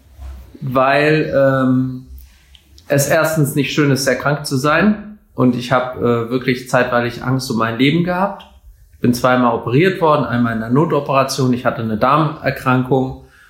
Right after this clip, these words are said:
und da ist bei der ersten Operation auch was schiefgegangen. Und dann haben die Ärzte aber Gott sei Dank alles getan und haben mir das Leben gerettet. Da bin ich sehr, sehr dankbar für. Und das ist natürlich keine schöne Erfahrung. Zwei Wochen Intensivstation und alles, was dazugehört. Hilflos zu sein,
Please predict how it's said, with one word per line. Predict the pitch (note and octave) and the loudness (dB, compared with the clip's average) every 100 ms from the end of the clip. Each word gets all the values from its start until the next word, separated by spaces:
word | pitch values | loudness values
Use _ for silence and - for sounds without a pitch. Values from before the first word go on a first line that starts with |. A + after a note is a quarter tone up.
| - | -10
und | - A#2+ | -2 2
da | A#2 | 2
ist | A2+ | 2
bei | A#2 | 0
der | A2+ | 2
ersten | B2 B2 | 0 -2
Operation | - A#2 A2+ - B2 A#2+ | -4 -2 -2 2 2 2
auch | A2+ A2 - | 0 -4 -4
was | A2 | -4
schiefgegangen. | - F#3+ F3 C#3 C3+ B2+ B2+ B2 | -2 0 0 0 2 2 2 -2
Und | - A#2 G#2+ | -6 -6 -2
dann | A2 G#2+ | 0 0
haben | G#2+ | -2
die | A2+ | -2
Ärzte | A2 B2 - | -2 -2 0
aber | G#2+ A2 | 0 0
Gott | A#2 A#2 | -2 -4
sei | A2+ | -4
Dank | A2 G#2+ | -2 0
alles | - B2+ B2 | 0 -2 -4
getan | C#3+ - A#2+ A#2+ | -6 -2 0 0
und | A2+ | -2
haben | A2+ A#2 | -4 -4
mir | |
das | G#2+ C3+ | 0 2
Leben | D3+ E3 | 2 2
gerettet. | D#3 D3 D3 D#3+ - | 2 2 0 -6 -8
Da | |
bin | A2+ B2 | -4 -2
ich | A#2 - | -2 -2
sehr, | A#2+ A#2+ | 0 0
sehr | A2+ | -2
dankbar | A#2 C#3 E3 D#3 | -2 0 0 -2
für. | - F3+ G3 - - - - - | 2 2 0 -4 -16 -20 -20 -4
Und | D3+ | 0
das | D3 D3+ | 2 2
ist | D3+ | 2
natürlich | D#3 C#3+ D3+ C#3+ | 0 2 0 0
keine | D#3 D3+ C#3+ | 0 0 2
schöne | D#3 C#3+ | 2 2
Erfahrung. | B2 - F3+ E3+ D3+ | 2 2 2 2 0
Zwei | - D3 C#3 | 0 0 0
Wochen | C3+ | 0
Intensivstation | B2 C3 C3 C#3+ F#3 - D3 - C#3+ C3+ | 0 0 0 0 -2 0 -2 0 -2 0
und | B2 | 0
alles, | B2 C3+ C3 | 0 -2 -4
was | B2 | -6
dazugehört. | B2+ A#2 F#3+ F#3+ D#3+ D3 C#3 | -6 -4 0 2 4 2 2
Hilflos | F#3+ G3 E3+ D#3 - | 0 0 0 0 0
zu | D3+ | -2
sein, | C3 C3+ C3+ C#3 C#3 C3+ - | 0 2 2 2 0 -2 -6